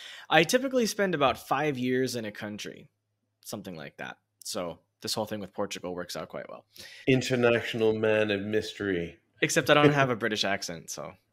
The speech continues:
Speaker 2: You can work on that. I'm sure there's a YouTube video out there that'll,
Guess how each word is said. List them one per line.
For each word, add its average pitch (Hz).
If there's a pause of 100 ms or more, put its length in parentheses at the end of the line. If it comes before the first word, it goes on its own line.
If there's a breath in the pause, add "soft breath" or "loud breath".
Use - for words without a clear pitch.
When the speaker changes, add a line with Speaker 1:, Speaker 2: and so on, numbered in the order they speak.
(1000 loud breath)
Speaker 2:
You 160
can 151
work 127
on 95
that. 76 (320)
I'm 117
sure 131
there's 113
a 110
YouTube 107
video 98
out 85
there 85
that'll, -